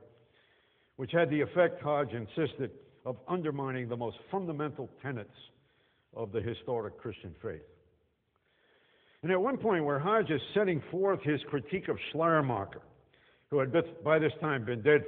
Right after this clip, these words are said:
for several decades, Hodge offers in a footnote a brief personal comment about the person whose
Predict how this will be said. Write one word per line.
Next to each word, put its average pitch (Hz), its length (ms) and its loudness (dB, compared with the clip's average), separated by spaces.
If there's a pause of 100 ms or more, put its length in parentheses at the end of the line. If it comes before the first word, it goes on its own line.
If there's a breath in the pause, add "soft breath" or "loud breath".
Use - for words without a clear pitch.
for 117 300 0 (320 loud breath)
several 123 240 2
decades, 127 480 0 (960 soft breath)
Hodge 196 280 -2
offers 170 400 0
in 143 100 0
a 120 60 0 (180)
footnote 117 440 0 (760 soft breath)
a 143 80 -4
brief 214 340 -4 (140)
personal 190 520 -2 (120)
comment 175 420 4 (580 soft breath)
about 135 280 0
the 127 80 0
person 151 500 -4
whose 127 200 -4